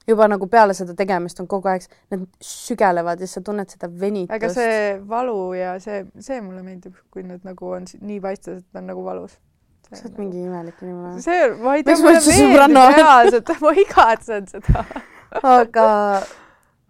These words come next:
Speaker 1: ei, see, see, mm,
Speaker 2: Aa,
Speaker 1: mm.
Speaker 2: tahaks. <laughs>
Speaker 1: Ja siis ma ju ärkasin nüüd, kui ma viimati tegin, ma ärkasin
Speaker 2: Mhm.
Speaker 1: selle peale lõunaunest ülesse, et mul need fuck paistesuuled läksid padja vastu ja see oli nii valus,
Speaker 2: Mhm.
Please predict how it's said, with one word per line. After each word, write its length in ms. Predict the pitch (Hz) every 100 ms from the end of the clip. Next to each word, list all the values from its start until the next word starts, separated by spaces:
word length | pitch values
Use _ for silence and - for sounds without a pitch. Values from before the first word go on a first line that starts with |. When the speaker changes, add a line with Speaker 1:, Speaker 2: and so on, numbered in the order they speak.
| -
Speaker 1:
ei, 380 | 240 277 233 196
see, 440 | - 226 208 190
see, 720 | 190 208 196 185 180 175 175 _ -
mm, 440 | 208 196 185 180 180 _ _ -
Speaker 2:
Aa, 360 | 226 240 233
Speaker 1:
mm. 360 | 226 180 175 285 _
Speaker 2:
tahaks. 460 | 226 214 208 - - 320 381 370 427 -
<laughs> 540 | - _ _ _ _
Speaker 1:
Ja 80 | 208
siis 200 | 220 202 - - 233
ma 140 | 240
ju 180 | 254 247 240
ärkasin 560 | 247 269 - 190 190 196
nüüd, 140 | 220
kui 120 | 214
ma 100 | 190
viimati 420 | 180 202 190 180 180
tegin, 320 | 190 185 175
ma 140 | 180 208
ärkasin 400 | - 208 196 175
Speaker 2:
Mhm. 180 | 196 196
Speaker 1:
selle 320 | - 214 190
peale 280 | 185 185 180
lõunaunest 640 | 202 208 185 185 175 - 190
ülesse, 460 | 175 170 - 180 180 _ _ _ _ -
et 100 | 196
mul 120 | 208
need 160 | 190 185
fuck 200 | _ 220 - -
paistesuuled 720 | 233 269 233 214 247 208 175
läksid 280 | 185 - -
padja 300 | 233 233 202
vastu 300 | 196 208 -
ja 80 | 180
see 120 | 180 190
oli 100 | 185
nii 180 | 214
valus, 300 | 202 190 165
Speaker 2:
Mhm. 180 | 202 202